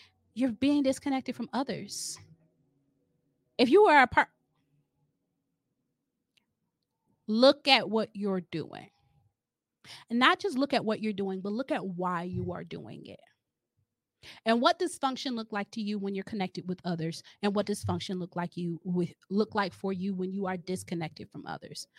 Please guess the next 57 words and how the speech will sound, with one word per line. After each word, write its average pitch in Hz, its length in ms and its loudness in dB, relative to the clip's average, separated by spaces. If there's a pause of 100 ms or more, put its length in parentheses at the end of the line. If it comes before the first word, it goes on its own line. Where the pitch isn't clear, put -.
(240)
I'm 330 140 10
walking 480 360 12
a 302 60 10
little 277 220 6
bit 247 220 2
through 269 160 2
the 220 60 0
basic 220 420 0
needs. 302 640 -2 (1160)
I'm 240 120 4
walking 320 300 8
a 254 60 2
little 240 180 4
bit 202 180 0
through 202 140 0
the 180 60 -2
basic 170 400 -4
needs. - 460 -16 (500)
And 233 120 4
one 339 120 6
of 440 80 2
the 349 60 2
basic 294 340 0
needs 254 260 -4
is 196 80 -10
to - 80 -6
connect 190 320 -4
with 185 120 -2
other 180 160 0
people. - 320 -8 (180)
Sometimes 587 440 8
you 539 100 12
don't 494 180 12
feel 523 120 12 (200)
like 480 100 6
being 381 300 8
bothered 294 360 6
with 277 140 2
nobody 240 500 0
else, 208 200 -4
and 247 180 0
that 311 180 4
is 320 120 0
an 262 140 -4
acceptable 220 560 -4
thing, 233 420 -2
but 208 120 -2
why 220 260 2
don't 226 220 -8
you 220 60 -10
feel 208 160 -6
like 196 180 -6
being 185 200 -6
bothered 170 280 -4
with 170 140 -12
anybody 175 460 -12
else? - 200 -12